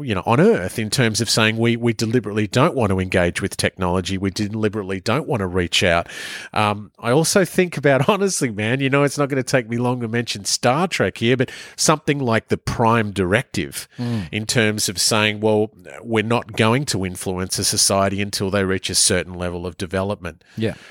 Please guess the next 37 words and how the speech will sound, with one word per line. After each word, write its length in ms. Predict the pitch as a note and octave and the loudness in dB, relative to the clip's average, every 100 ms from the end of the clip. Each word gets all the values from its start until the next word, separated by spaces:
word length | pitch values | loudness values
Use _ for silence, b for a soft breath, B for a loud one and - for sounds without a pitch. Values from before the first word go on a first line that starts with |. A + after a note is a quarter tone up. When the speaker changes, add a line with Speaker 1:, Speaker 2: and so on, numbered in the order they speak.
| B | B
Speaker 1:
So 420 | - C#3 A#2+ A#2 - B B B | 0 4 4 4 0 B B B
for 160 | - B2 | -6 0
me, 240 | D3 F#3 | 2 2
the, 240 | C#3 G#2 F2+ | 2 0 -2
the, 140 | G#2+ | -6
the 160 | F#2+ G#2+ | -2 -4
Fermi 680 | - A#2 A2+ A2+ G#2+ G2+ - | 0 0 0 -2 -4 -8 -8
paradox 640 | - A2+ A2+ A2 G#2 - | 0 2 2 2 0 -4
does 400 | - B2+ C3 A#2 | -2 2 2 0
not 480 | A#2 A2+ C#3+ D3+ - | -4 -4 -2 -2 -2
get 160 | C3+ A2 | -2 0
around 420 | G#2+ A#2 A#2 A2 | 0 -2 -2 -4
the 160 | G#2+ G#2+ | -6 -6
intentionality 1080 | G#2 - B2+ C#3 B2 G#2 B2 D3+ G#2+ G2+ | -4 -4 -2 0 0 2 2 2 0 0
of 100 | G2+ | -2
a 40 | G#2 | -4
higher 440 | - C3 B2+ A2 | 0 2 2 0
culture 420 | - A2+ A2 A#2+ | 0 -2 0 -2
saying, 500 | - A2 G#2+ G#2+ G#2 B B B B _ | 0 0 2 0 -2 B B B B _
uh, 300 | A#2 G#2 G#2 G2 | 0 2 2 0
"We 120 | A2 | -2
don't 420 | B2+ B2 F#3 - | 2 4 2 2
want, 260 | A#2 G#3+ - | 2 2 2
we're 220 | D3+ D#3+ | 2 4
here, 500 | B2+ B3+ B3+ F2 D#3+ B B | 4 4 2 0 -6 B B
but 80 | E3 | 0
we 120 | C#3+ | 4
don't 240 | D3+ D3 | 4 2
want 320 | G#2 A#2 F3 D#3+ | -2 2 2 2
to 100 | - | -2
present 360 | A2+ A2 F#2 | -2 -4 -4
ourselves 580 | E2 - - D#2 F2 - | -6 -8 -8 -10 -12 -2
for 60 | C3+ | 0
Speaker 2:
Yeah. 160 | F#2+ | 2
Speaker 1:
whatever 280 | F#2+ F#2 E2+ | 0 -2 -4
reason." 600 | D#2+ G#2 G#2+ F2+ E2+ - _ A#2 | -2 2 2 0 -6 -16 _ -2
Speaker 2:
Yeah. 220 | A2+ | -2